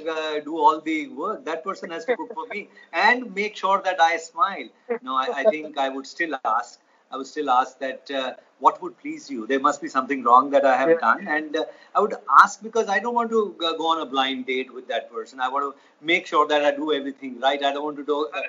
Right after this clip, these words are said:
Speaker 1: on second chance, if anyone is given, then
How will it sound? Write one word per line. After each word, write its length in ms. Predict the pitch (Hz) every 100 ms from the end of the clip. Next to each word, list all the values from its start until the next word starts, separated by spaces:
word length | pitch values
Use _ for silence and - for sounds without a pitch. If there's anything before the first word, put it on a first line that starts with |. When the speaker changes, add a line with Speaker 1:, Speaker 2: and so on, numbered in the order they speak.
| - _
Speaker 1:
on 160 | 170 175
second 380 | - 196 240 233
chance, 320 | 202 180 185
if 100 | 170
anyone 340 | 151 160 160
is 140 | 160 123
given, 460 | 247 269 190 190 - _ _
then 260 | 175 190